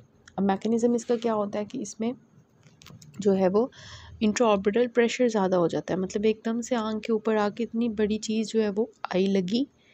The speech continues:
इंट्राऑर्बिटल प्रेशर ज़्यादा हो गया, मतलब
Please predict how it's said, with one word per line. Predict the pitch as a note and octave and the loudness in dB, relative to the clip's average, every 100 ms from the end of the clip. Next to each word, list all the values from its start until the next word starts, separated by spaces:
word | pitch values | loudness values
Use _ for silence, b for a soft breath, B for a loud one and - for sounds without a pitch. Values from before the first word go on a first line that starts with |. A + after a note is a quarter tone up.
| b b _ _ _ | b b _ _ _
इंट्राऑर्बिटल | G3+ G3+ G#3+ G#3+ - F#3+ F#3+ F#3+ G3+ | -4 2 2 2 0 0 2 2 0
प्रेशर | G3+ E3+ F#3 G#3+ G3 | 0 0 0 -2 -2
ज़्यादा | F3+ E3 A3+ | 0 0 0
हो | A3+ | -2
गया, | A3 | -4
मतलब | G#3 G#3 | -8 -14